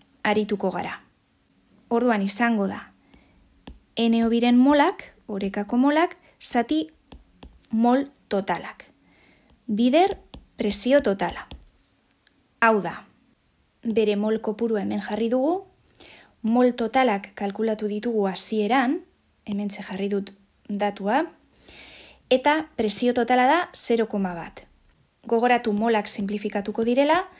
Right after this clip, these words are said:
eta orduan, ba, presio partzialaren emaitza izango da zero koma zero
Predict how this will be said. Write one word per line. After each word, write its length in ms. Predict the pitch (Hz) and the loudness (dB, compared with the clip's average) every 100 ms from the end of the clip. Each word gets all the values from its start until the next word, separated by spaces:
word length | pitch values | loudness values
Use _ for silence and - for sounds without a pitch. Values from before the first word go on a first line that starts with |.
| - - - - | -20 -20 -14 -6
eta 220 | 214 262 | 2 4
orduan, 420 | 226 240 269 277 | 4 4 4 4
ba, 120 | 208 202 | 2 -2
presio 440 | 202 - 247 240 | 0 2 2 2
partzialaren 800 | 220 - 247 233 226 254 226 190 - _ - | 0 2 2 2 4 4 2 -2 -6 _ -6
emaitza 380 | 208 226 226 247 | -2 0 0 0
izango 320 | 233 247 269 | 0 0 0
da 160 | 339 349 | 0 2
zero 320 | - 220 208 | 2 0 -2
koma 220 | 190 190 | -4 0
zero 420 | - 220 196 190 | 2 2 0 -4